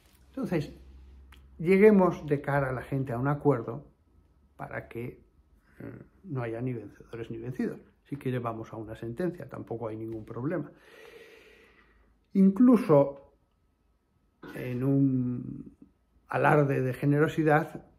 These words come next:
pueden decir, Mire, hasta el acuerdo público puede ser más bondadoso, más salomónico,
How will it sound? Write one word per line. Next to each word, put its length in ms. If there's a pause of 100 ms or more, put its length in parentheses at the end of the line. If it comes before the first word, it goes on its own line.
(140)
pueden 220
decir, 220
Mire, 320 (1300)
hasta 340
el 420
acuerdo 480
público 400
puede 280
ser 340 (840)
más 720
bondadoso, 800
más 240
salomónico, 880